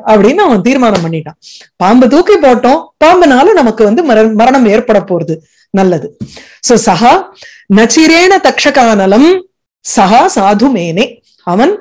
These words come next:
நன்கு என்று நினைத்து கொண்டான். இதுக்கு வந்து அர்த்தாந்தரநியாசம் வைக்கிறார் கடைசியில, பிரசக்தஸ்ய விரக்தி காரணம். இத வந்து, அஹ், அஹ், அஹ், சில பேர் என்ன பண்றாங்கன்னா தக்ஷகானலம்ங்கிறதோட சேர்த்துக்கிறா.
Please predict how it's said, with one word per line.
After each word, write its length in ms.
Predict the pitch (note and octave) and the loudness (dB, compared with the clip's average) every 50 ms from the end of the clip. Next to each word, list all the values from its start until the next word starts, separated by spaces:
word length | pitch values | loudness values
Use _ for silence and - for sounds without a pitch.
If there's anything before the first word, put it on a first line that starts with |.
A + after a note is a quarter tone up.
| - - - _ - | -10 -20 -20 _ -2
நன்கு 680 | - G#3+ G#3+ A3+ B3 B3+ A3+ C#4 D#4 C#4+ G#3 F3+ C4 | 0 2 4 4 4 4 2 2 2 0 0 0 0
என்று 500 | A3 G#3+ A3+ A#3+ - D#4 G4 B4+ B4+ - - | 0 2 2 2 2 2 0 0 -2 -4 -4
நினைத்து 460 | A3 G3+ G#3 A3 A#3 A3 A#3 A3+ - | -2 0 0 0 -2 -2 -4 -6 -4
கொண்டான். 600 | - G3+ F3 E3+ D#3+ D#3 D3+ D#3+ G#3+ F4 G4 - _ _ _ _ _ _ _ _ _ _ - - - _ _ _ _ - - - - G3+ | -4 -6 -6 -4 -6 -6 -4 -4 -4 -4 -6 -8 _ _ _ _ _ _ _ _ _ _ -20 -20 -20 _ _ _ _ -20 -20 -18 -8 -2
இதுக்கு 340 | G3 A3 B3+ A#3+ A#3+ B3 G#3+ | 0 2 2 2 2 2 0
வந்து 240 | G3 G#3+ D4 F#4+ G4 | 0 2 2 2 2
அர்த்தாந்தரநியாசம் 960 | C4+ A3+ A#3 C4+ - F4 F#4+ G4+ F#4+ F#4 F4+ E4+ D#4 D4 B3+ A#3+ B3+ A3+ | 2 2 2 0 0 0 0 2 2 2 2 2 2 0 0 0 0 0
வைக்கிறார் 400 | G#3 G#3 G#3 - A#3 A#3 B3 B3 | -2 -2 0 0 2 2 2 2
கடைசியில, 480 | A#3+ A3 G3 G3 - - G3+ F3+ E3+ E3 - _ _ - - - - - - _ _ _ - _ _ _ _ - | 0 -2 -2 -2 -2 -2 -4 -4 -4 -6 -10 _ _ -20 -20 -20 -20 -20 -20 _ _ _ -20 _ _ _ _ -4
பிரசக்தஸ்ய 640 | - A#3+ - - - - - - D#4 D4+ - - G#4 D4 | -4 -2 -2 -4 -6 -4 -2 -2 -2 -2 -2 -4 -2 0
விரக்தி 360 | G#3+ A3 C#4 - - - D#4 | 0 0 0 -2 -6 -6 -4
காரணம். 420 | C4+ G#3 F#3 E3+ E3 D#3+ F3 A3 _ _ _ _ _ _ _ _ | -2 -2 -2 -2 -4 -8 -10 -12 _ _ _ _ _ _ _ _
இத 260 | - A3+ C4 B3+ C4+ | -2 0 2 4 4
வந்து, 580 | B3+ B3 C4 D4+ F#4 F#4+ E4 C4 C#4 D4+ C#4+ - - A3+ | 2 2 2 2 2 2 2 2 0 -2 -2 -6 -6 -2
அஹ், 260 | A#3+ A#3+ A3+ A3 A3 G3+ G#3 | 0 2 2 2 0 0 0
அஹ், 380 | A#3 A3 G#3+ G#3+ G#3 F#3+ F#3+ - - | 0 2 2 2 2 0 -2 -6 -6
அஹ், 260 | - G#3+ G#3 G3+ G3 G3 | -2 0 0 0 0 -2
சில 300 | G3 - - D4 D4 C#4 | -2 -4 0 0 0 2
பேர் 180 | C#4 D#4 E4+ E4+ | 2 2 2 2
என்ன 180 | D4 C4+ D4+ | 2 2 0
பண்றாங்கன்னா 420 | D#4 D#4 C#4 B3+ C4 A#3+ A#3 C#4 D4+ | 0 0 0 2 2 2 2 0 0
தக்ஷகானலம்ங்கிறதோட 1400 | - D4+ D4 - D#4 D4+ D#4+ D#4 D4+ C#4+ C#4 C4 B3+ C4 C#4 C#4+ D4+ D4 C#4 B3 A3+ A3 A3 B3 B3 C4+ C#4+ C4 - A3+ | -2 -4 -2 -2 -2 0 0 0 0 2 2 2 0 0 0 0 0 0 0 0 0 0 2 2 2 2 0 0 0 0
சேர்த்துக்கிறா. 480 | A#3 A#3 A#3 A#3+ - A3 F#3 F3+ A#3 | 0 0 0 -2 -2 0 0 0 0